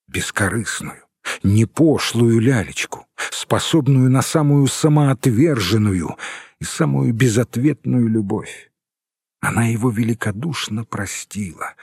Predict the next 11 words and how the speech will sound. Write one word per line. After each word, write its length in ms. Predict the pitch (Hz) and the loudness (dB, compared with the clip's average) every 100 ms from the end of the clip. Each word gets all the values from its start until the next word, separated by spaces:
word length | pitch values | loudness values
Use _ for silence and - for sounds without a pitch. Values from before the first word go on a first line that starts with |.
| - - _ _ | -20 -20 _ _
хотя 240 | - - 120 | -12 -6 -4
могла 540 | 127 104 107 113 127 | -4 -2 0 2 2
бы 160 | 117 113 | 2 2
в 80 | |
два 260 | 104 120 123 | 2 2 2
счета 540 | - - - 135 107 | 0 -2 0 0 0
переломить 720 | 90 123 117 113 113 135 101 120 | 0 2 2 2 2 2 2 2
его 180 | 113 | 2
тонкие 720 | 113 - 151 135 117 143 127 | 0 2 2 2 2 2 2
звонкие 680 | 120 92 135 123 117 131 117 | 2 2 2 2 2 2 2
косточки, 920 | - 139 117 - 123 - - 120 101 | 0 -2 -2 -2 -4 -2 0 0 0